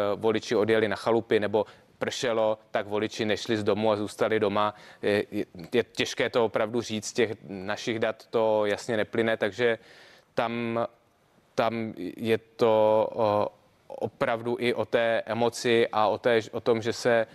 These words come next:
o, že se ta společnost čím dál tím víc fragmentizuje a, o, lidi mají pocit, že opravdu o něco jde. Byť pořád ta účast rozhodně nepřesáhne třeba sedmdesát procent, ani se k tomu nepřiblíží.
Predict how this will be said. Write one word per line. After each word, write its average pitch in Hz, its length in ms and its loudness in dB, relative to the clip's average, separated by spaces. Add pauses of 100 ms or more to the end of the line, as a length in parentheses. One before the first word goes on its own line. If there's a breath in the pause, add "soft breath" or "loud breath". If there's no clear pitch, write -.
(320 loud breath)
o, 107 400 2
že 107 180 -8
se 113 160 -4
ta 113 160 0
společnost - 800 -6
čím 113 180 -4
dál 110 160 0
tím 113 140 -8
víc 113 140 -10
fragmentizuje 113 720 -2
a, 110 360 0 (320 loud breath)
o, 104 300 0 (400)
lidi 110 220 -2
mají 117 260 0
pocit, 113 340 -4
že 113 140 2
opravdu 113 380 -2
o 107 120 -4
něco 110 280 -2
jde. 104 280 0
Byť 120 460 -4 (340)
pořád 117 360 0
ta 123 80 0
účast 110 280 -4
rozhodně 110 360 2
nepřesáhne 104 680 -2 (220)
třeba 95 240 -4
sedmdesát 95 440 -2
procent, 95 380 -6
ani 90 240 -2
se - 160 -4
k - 80 -16
tomu 95 140 0
nepřiblíží. - 520 -6